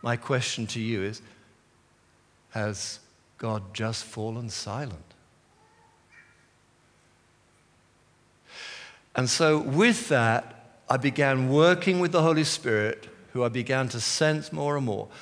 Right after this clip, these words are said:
And I realized that the first thing that I needed to understand about this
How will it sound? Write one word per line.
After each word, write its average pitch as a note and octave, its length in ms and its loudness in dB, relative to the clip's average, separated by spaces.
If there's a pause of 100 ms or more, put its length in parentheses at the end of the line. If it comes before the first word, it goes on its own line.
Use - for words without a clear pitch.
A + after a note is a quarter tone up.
(140)
And C3 160 0
I C#3+ 80 2
realized C3+ 600 4
that - 120 -14
the B2 80 -2
first F#3 480 2
thing C3 340 -2 (400)
that B2 140 4
I B2+ 100 4
needed E3 380 0
to G3 120 -4
understand C#3 680 -2
about A2 480 0
this D#3 500 0